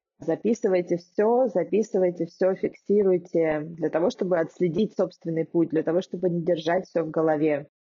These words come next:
Как вот вы всегда говорите, да, что древнейшие инструменты самоанализа — ручка и бумага. Всё, что написано, это как минимум вынуто из головы, как минимум транс какой-то уже прервали.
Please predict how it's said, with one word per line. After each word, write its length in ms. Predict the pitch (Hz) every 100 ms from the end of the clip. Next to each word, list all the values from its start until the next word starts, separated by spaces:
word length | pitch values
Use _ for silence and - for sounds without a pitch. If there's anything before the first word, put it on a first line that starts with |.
| _ _ _ _
Как 220 | - 170
вот 160 | 165 170
вы 100 | 165
всегда 340 | - 170 165 160
говорите, 440 | 156 156 208 -
да, 160 | 147 165
что 580 | - 156 151 143 143 147 -
древнейшие 640 | 190 196 214 220 - 180
инструменты 580 | 180 180 175 180 175 175
самоанализа — 1080 | - 156 165 165 185 214 190 170 160 156 156
ручка 340 | 180 - -
и 60 | 151
бумага. 680 | 151 160 180 196 165 151 165 _ _ _ _ _ _ _
Всё, 160 | - 202
что 180 | -
написано, 500 | 196 185 254 254 196
это 220 | 180 170 170
как 180 | 165
минимум 460 | 202 202 190 170 160
вынуто 420 | 175 190 175 175
из 160 | 160 160
головы, 600 | 160 151 143 143 139 151 -
как 180 | 160 -
минимум 540 | 190 180 165 151 147 -
транс 340 | 190 185 196
какой-то 500 | - 170 175 170 156
уже 200 | 151 151
прервали. 640 | 156 170 151 147 143 143